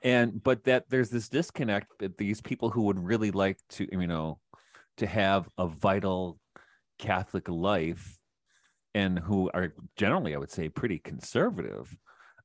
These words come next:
are really interested in distributism. It's kind of a, it's a strange disconnect for me. And the, on the other hand, so many of those people, as we, we mentioned earlier, before we started recording, they,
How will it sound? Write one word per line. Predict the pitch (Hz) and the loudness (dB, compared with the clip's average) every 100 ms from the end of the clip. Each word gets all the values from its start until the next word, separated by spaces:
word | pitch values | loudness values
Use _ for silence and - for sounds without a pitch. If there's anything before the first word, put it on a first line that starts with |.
| - | 4
are | 110 104 | 6 6
really | 104 107 104 | 6 4 2
interested | 90 98 - 95 - 87 - | -2 -4 -2 -6 -2 -4 -2
in | 85 80 | -4 -4
distributism. | 87 - 277 254 - 78 - 78 | -4 -2 -2 -2 -2 -6 -6 -10
It's | - | -6
kind | - 117 | -2 -2
of | 87 | -2
a, | 82 - - 80 | -4 -8 -16 -14
it's | - - | -12 -12
a | |
strange | 92 - 143 143 - | -12 -6 -4 -4 -4
disconnect | - - - - - | -6 -6 -10 -10 -12
for | - - | -16 -16
me. | - - _ _ - - - - | -16 -20 _ _ -20 -20 -18 -4
And | 117 | -2
the, | 123 | 0
on | 131 120 | 0 4
the | 123 | 4
other | 170 | 2
hand, | 123 87 90 80 - _ | 0 0 -2 -6 -12 _
so | - 120 | -2 2
many | 107 107 104 | 4 4 2
of | |
those | 98 98 | 2 -2
people, | - 101 95 87 - | -4 -2 -2 -2 -2
as | 87 | -6
we, | 90 85 - | -4 -6 -4
we | 87 | -4
mentioned | 85 90 - 85 | -2 -2 -2 -2
earlier, | 104 107 80 78 76 _ - - _ | -2 -2 -2 -4 -6 _ -20 -20 _
before | - - 92 | -6 0 2
we | 82 82 | 2 0
started | - 85 | -2 -2
recording, | 73 71 117 160 78 69 - - _ - _ _ _ _ | -2 -4 0 0 -2 -6 -14 -20 _ -20 _ _ _ _
they, | 92 95 101 | -4 4 4